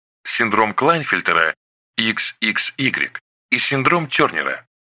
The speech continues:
икс ноль, икс икс икс и икс игрек игрек. С моей точки зрения, следует включать лишь часть людей с синдромом Клайнфельтера,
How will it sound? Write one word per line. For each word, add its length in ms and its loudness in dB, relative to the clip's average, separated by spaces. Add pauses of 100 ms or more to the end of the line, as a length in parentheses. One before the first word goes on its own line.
(420)
икс 320 0
ноль, 300 0 (240)
икс 400 -2 (100)
икс 380 -2
икс 380 -2 (240)
и 400 0
икс 380 -2 (200)
игрек 560 0
игрек. 420 -6 (540)
С 160 -6
моей 340 2
точки 360 -2
зрения, 460 0
следует 500 0
включать 480 -2
лишь 220 0
часть 420 -2
людей 340 -2
с 60 -10
синдромом 460 0
Клайнфельтера, 680 0